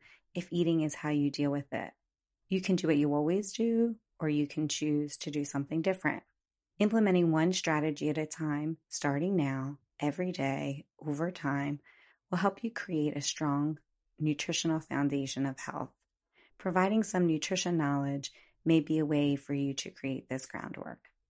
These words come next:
What is nutrition and why is it important? Nutrition is getting the nutrients we need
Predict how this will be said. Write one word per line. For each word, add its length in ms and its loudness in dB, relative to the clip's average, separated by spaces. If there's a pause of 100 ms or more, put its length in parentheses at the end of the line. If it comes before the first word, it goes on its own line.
(420)
What 220 6
is 220 6
nutrition 800 0 (160)
and 160 4
why 180 0
is 220 0
it 100 0
important? 640 -2 (600)
Nutrition 640 2
is 300 -2 (100)
getting 360 2
the 120 0
nutrients 640 2
we 100 2
need 460 -2